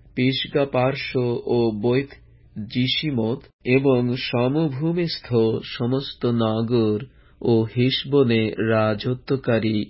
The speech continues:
ইমরীয়দের সিহন রাজার সমুদয় রাজ্য, মোশি তাহাকে এবং মিদিয়নের অধ্যক্ষগণকে অর্থাৎ সেই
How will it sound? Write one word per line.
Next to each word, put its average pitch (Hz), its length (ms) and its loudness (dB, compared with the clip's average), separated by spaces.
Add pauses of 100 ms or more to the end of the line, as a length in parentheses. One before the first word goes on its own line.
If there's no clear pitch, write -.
(140)
ইমরীয়দের 117 840 0 (120)
সিহন 123 560 -4 (180)
রাজার 110 540 0
সমুদয় 113 680 -2
রাজ্য, 113 440 -2 (720)
মোশি 139 480 2 (160)
তাহাকে 135 500 0 (280)
এবং 113 260 2 (160)
মিদিয়নের 113 760 0 (140)
অধ্যক্ষগণকে 113 1300 -2 (180)
অর্থাৎ 107 640 -2 (540)
সেই 139 360 4